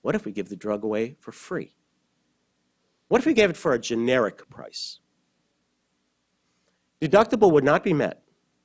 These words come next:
by the first fill, or maybe not even in the entire year. And there would be small or no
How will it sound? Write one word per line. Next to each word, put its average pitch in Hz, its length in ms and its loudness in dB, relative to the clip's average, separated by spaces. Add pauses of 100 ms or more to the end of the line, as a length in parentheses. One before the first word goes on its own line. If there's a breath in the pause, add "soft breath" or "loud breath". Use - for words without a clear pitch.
(680)
by 127 120 2
the 127 100 -2
first 160 300 -2
fill, 123 360 -2 (100)
or 127 240 -6 (320)
maybe 131 500 -2 (100)
not 131 280 -6
even 139 340 -4
in 127 160 -6
the 131 80 -2
entire 123 280 -6
year. 143 220 -6 (2500)
And 120 140 -4
there 123 80 -2
would 123 160 -2
be 117 160 -2
small 131 380 -2
or 127 160 -4
no 196 280 0